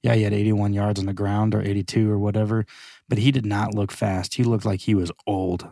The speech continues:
Like this, he, I mean, seriously, Derrick Henry looked old. Did not look fast, did not look like he was able to get in and out of his cuts, almost like he's still lingering with something. Um, age, maybe, I don't know. But he did not look good in that game.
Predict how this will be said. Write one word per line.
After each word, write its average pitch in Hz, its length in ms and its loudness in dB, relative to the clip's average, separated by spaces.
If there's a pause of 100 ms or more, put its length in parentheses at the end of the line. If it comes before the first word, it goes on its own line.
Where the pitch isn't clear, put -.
(120)
Like 98 260 0
this, 110 300 2
he, 110 220 -2
I 101 120 -4
mean, 95 160 -2
seriously, 101 580 -2
Derrick 101 260 -2
Henry 101 200 -2
looked 95 200 -4
old. 98 320 -2 (380)
Did 107 120 -4
not 113 220 2
look 113 140 2
fast, 101 380 -2
did 95 120 -4
not 104 240 0
look 107 320 0 (400)
like 104 180 0
he 123 80 2
was 110 120 4
able 110 160 2
to 110 40 2
get - 140 0
in 110 140 2
and 107 100 2
out 104 140 2
of 92 80 -2
his 90 140 -4
cuts, - 380 0
almost 113 360 2
like 110 140 0
he's 104 100 -2
still 104 220 -2
lingering 101 420 2
with 98 120 -2
something. 113 560 0 (520)
Um, 98 400 2 (280)
age, 101 420 0
maybe, 107 360 2
I 98 120 -2
don't 101 160 0
know. 104 240 2 (380)
But 104 120 2
he 120 120 4
did 113 140 2
not 104 300 0
look 104 200 0
good 101 180 2
in 101 60 0
that 95 160 0
game. 117 360 2